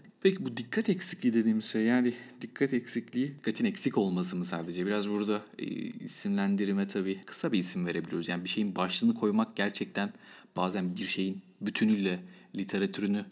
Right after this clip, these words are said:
yazmaktan bile daha zor oluyor. E, baktığımız zaman erişkinlerdeki dikkat eksikliği, dikkatin kolayca çelinebilmesi, distractibility, odaklanma güçlüğü, unutkanlık, güdülenmede yetersizlik.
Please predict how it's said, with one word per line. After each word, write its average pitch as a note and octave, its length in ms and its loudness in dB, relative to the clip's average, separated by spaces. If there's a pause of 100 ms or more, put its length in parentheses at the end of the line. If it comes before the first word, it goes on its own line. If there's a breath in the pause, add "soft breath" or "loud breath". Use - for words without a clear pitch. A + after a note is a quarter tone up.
yazmaktan F2+ 600 -4 (140)
bile G2 180 -2
daha F#2+ 200 0
zor E2+ 180 -2
oluyor. E2 340 -2 (580 loud breath)
E, G#2+ 220 0
baktığımız B2+ 400 0
zaman A#2+ 220 0
erişkinlerdeki A#2+ 840 0
dikkat - 320 -2
eksikliği, A2 560 0 (480 loud breath)
dikkatin C#3 540 -4 (320)
kolayca A#2 480 0
çelinebilmesi, G2+ 920 0
distractibility, F2+ 840 -6 (580 loud breath)
odaklanma G2 680 2
güçlüğü, F2 720 -2 (160)
unutkanlık, F#2+ 960 -2 (260)
güdülenmede G2 640 2
yetersizlik. F2 640 -4